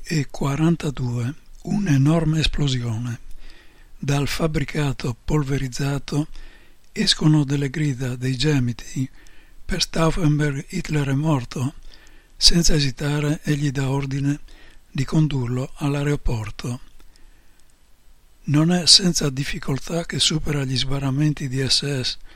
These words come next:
ma è sicuro che oramai la sua patria è salva. L'aeroplano decolla per Berlino alle tredici e quindici. Il colonnello si sbaglia.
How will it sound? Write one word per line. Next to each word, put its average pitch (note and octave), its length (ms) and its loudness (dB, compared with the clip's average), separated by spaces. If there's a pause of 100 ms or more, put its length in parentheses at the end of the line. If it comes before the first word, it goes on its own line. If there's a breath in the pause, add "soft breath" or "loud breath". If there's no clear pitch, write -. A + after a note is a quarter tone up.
(480 soft breath)
ma D3+ 180 2
è D3 40 2
sicuro D#3 520 2
che C#3+ 140 -4
oramai C#3 540 -2 (440 soft breath)
la C3 160 -2
sua D#3+ 260 2
patria C#3+ 600 -4
è - 100 -10
salva. A#2 640 2 (840 soft breath)
L'aeroplano D3 920 0
decolla D3 560 -2
per C3 200 -4
Berlino B2+ 640 -2 (460 soft breath)
alle C3 300 -2
tredici D3+ 480 2
e C3+ 80 -2
quindici. A#2 680 -4 (1200 soft breath)
Il D#3 140 -6
colonnello D3 800 -2
si - 220 2
sbaglia. B2 640 -2